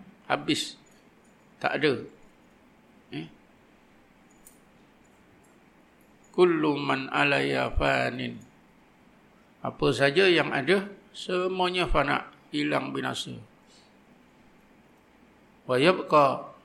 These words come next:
wajhu rabbika dzul jalali wal ikram. Yang, yang kekal wujud ialah zat Allah semata-mata.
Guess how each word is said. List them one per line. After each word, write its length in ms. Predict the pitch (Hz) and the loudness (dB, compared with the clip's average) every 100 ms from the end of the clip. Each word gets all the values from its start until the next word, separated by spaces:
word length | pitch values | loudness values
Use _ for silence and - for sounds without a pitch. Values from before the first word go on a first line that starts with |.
| - | -6
wajhu 380 | 180 151 151 139 143 139 | -2 0 0 0 0 0
rabbika 420 | 139 - 165 156 | -4 0 2 2
dzul 300 | 143 139 127 | 0 -2 0
jalali 500 | 127 131 147 147 139 | 0 2 2 2 0
wal 220 | 131 127 | -2 -4
ikram. 480 | 123 127 120 - - - - | -4 -4 -4 -6 -16 -20 -4
Yang, 320 | 139 131 135 - - | 0 0 -2 -14 -12
yang 480 | 143 147 147 147 - | 0 0 0 -4 -8
kekal 560 | 147 180 185 175 - | 0 4 4 2 -6
wujud 320 | 156 143 165 | -4 -4 -4
ialah 400 | 147 143 135 135 - - - - - - - - - - _ _ - | -2 0 0 -2 -10 -20 -20 -20 -20 -20 -20 -20 -20 -20 _ _ -20
zat 320 | 131 131 127 | -4 -4 -2
Allah 320 | 127 120 123 123 | -4 -2 -2 -2
semata-mata. 800 | - 127 117 135 127 123 120 | -4 -4 -6 -6 -6 -4 -6